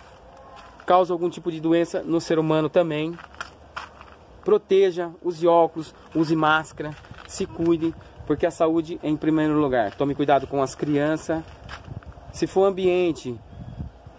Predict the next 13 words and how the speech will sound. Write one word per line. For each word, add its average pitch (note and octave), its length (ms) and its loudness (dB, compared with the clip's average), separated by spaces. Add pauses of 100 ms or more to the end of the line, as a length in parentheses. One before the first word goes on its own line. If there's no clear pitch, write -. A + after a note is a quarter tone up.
(220)
que E3 100 -6
vá E3+ 200 4
visitar D#3 360 2
a D3 40 2
gente, F3 540 0
feche - 440 -2
no D#3+ 140 -2
dia, D#3 400 -4 (180)
passe G3+ 240 2
o G3 60 -10
produto D3+ 420 -2
no C#3+ 100 0
dia, D3+ 400 -2